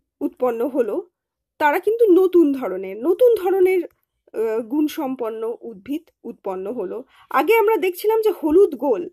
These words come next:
আর সবুজ কুঞ্চিত, হলুদ রঙের সাথে গোল রং আর সবুজ রং কুঞ্চিত বীজত্বকের সাথে যাচ্ছিল, কিন্তু নতুন ধরনের গাছ আমরা পেলাম, যেখানে আমরা দেখলাম যে স-, হলুদ কুঞ্চিত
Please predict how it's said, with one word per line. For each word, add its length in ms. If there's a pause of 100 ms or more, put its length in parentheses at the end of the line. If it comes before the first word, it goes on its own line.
(120)
আর 140
সবুজ 420
কুঞ্চিত, 440 (600)
হলুদ 280
রঙের 240
সাথে 260
গোল 260
রং 240
আর 100
সবুজ 680 (380)
রং 280
কুঞ্চিত 460 (340)
বীজত্বকের 460
সাথে 220
যাচ্ছিল, 460
কিন্তু 340
নতুন 420
ধরনের 340
গাছ 260
আমরা 220
পেলাম, 360 (500)
যেখানে 480
আমরা 240
দেখলাম 400
যে 80
স-, 340 (420)
হলুদ 420
কুঞ্চিত 540